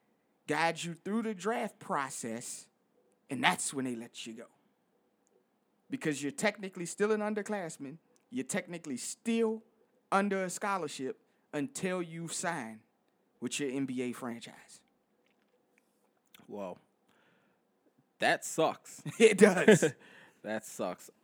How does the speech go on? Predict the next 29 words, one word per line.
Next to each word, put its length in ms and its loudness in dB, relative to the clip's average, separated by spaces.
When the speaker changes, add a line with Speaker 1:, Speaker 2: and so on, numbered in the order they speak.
Speaker 2:
I, 340 0
uh, 380 0
I 80 -6
think 240 -6
as, 440 -6
as 320 -12
far 240 -4
as 340 -14
student 460 -10
athletes 420 -12
go, 320 -10
they 120 -10
can 100 -10
do 240 -8
two 180 -2
things. 520 -8
Either 220 -6
Speaker 1:
Mm-hmm. 140 -6
Speaker 2:
one, 300 -4
don't 220 -2
go 160 -4
to 60 -8
college 380 -6
at 80 -6
all 180 0
and 100 -4
go 140 -4
to 80 -8
Europe. 400 -6